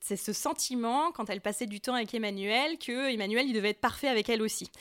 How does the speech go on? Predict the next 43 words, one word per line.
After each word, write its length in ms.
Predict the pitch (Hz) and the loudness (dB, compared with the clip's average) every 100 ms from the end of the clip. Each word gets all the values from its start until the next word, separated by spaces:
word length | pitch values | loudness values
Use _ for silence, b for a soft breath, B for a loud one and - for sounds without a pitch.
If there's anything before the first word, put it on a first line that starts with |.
| B B B | B B B
Et 100 | 208 | 2
si 180 | - 285 | 4 4
Emmanuel 720 | 277 254 240 240 277 320 226 | 6 6 6 6 6 6 4
faillissait 640 | - 294 302 294 - 262 | 6 6 6 2 4 4
dans 100 | 254 | 4
sa 140 | 214 220 | 2 4
relation 400 | 214 202 - 254 | 4 4 2 0
avec 140 | 214 | 0
Patricia, 540 | - 208 220 - 247 294 | 0 0 -2 0 4 6
alors 320 | 220 240 240 | 6 4 2
j'avais 260 | 208 190 | 2 2
envie 180 | 196 185 | 0 -4
de 80 | 226 | -6
protéger 440 | - 254 240 226 | 0 2 4 4
Patricia, 640 | 254 208 190 180 - 277 330 | 2 2 0 0 8 8 8
et 80 | 208 | 6
du 160 | 196 | 0
coup, 300 | - 294 349 | -2 6 6
ça 160 | 392 349 | 6 2
pouvait, 360 | - 208 269 | -2 -2 0
à 100 | 311 | 2
certains 260 | 220 208 240 | 0 -2 -2
moments, 540 | 233 202 208 285 330 | -2 0 0 0 2
euh, 140 | 226 185 B B B | 2 2 B B B
un 160 | 269 262 | 4 4
peu 260 | - 294 | 2 2
abîmer 320 | 330 226 220 254 | 2 2 -2 -2
ma 120 | 233 | 0
relation 360 | 202 196 - | 0 0 -2
avec 160 | 262 208 | -6 -4
Emmanuel, 440 | 214 220 190 190 214 | -4 -2 -2 -2 -4
parce 100 | - | -8
que 80 | |
quand 220 | 175 214 190 | -2 0 2
même, 200 | 185 226 | 2 2
il 120 | 180 | -2
était 160 | 170 | -4
pas 140 | 180 208 | 0 0
assez 240 | 175 185 | 0 -4
ci 440 | 175 - 202 214 214 | -4 -6 -8 -8 -8
ou 60 | |
trop 160 | - 202 | -8 -8
ça. 240 | - - | -8 -10